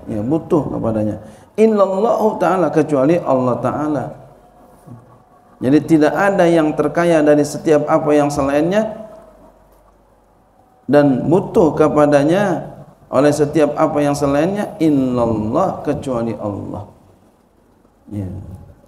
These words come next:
Jadi Allah enggak butuh kepada yang lain-lain. Ai makna hazil aqaidi, artinya makna ini akidah yang darinya berjalan tahta makna qauli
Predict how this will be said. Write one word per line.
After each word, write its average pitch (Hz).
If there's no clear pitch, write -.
Jadi 117
Allah 117
enggak 107
butuh 117
kepada 107
yang 101
lain-lain. 92
Ai 127
makna 127
hazil 120
aqaidi, 127
artinya 127
makna 127
ini 131
akidah 120
yang 127
darinya 123
berjalan 117
tahta 123
makna 120
qauli 120